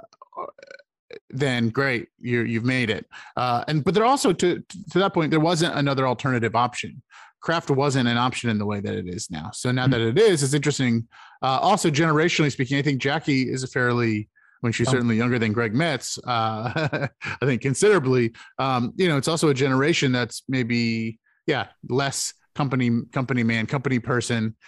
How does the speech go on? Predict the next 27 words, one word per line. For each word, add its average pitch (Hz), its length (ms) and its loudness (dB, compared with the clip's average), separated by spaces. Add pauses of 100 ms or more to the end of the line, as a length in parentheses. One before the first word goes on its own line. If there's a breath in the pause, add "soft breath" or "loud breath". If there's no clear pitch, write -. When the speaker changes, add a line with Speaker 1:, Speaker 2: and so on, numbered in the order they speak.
(240 soft breath)
Speaker 1:
uh, 107 320 4
Speaker 2:
Mm-hmm. 107 80 0
Speaker 1:
centric 143 540 -2
and 117 120 -2
more 110 300 0
kind 113 200 -4
of 107 80 0
independently. 110 640 -2
You 104 320 -8
know, 107 120 -6
there, 107 220 -2
there's 107 220 -4
a 104 40 -2
world 107 220 -2
in 107 60 -4
which 104 140 -8
you 110 60 -8
can 104 120 -10
do 104 120 -4
a - 20 -2
lot 101 220 -2
of 101 120 -6
different 107 320 -8
things 104 280 -6
and 98 140 -6
you 101 100 -6
can 101 220 -10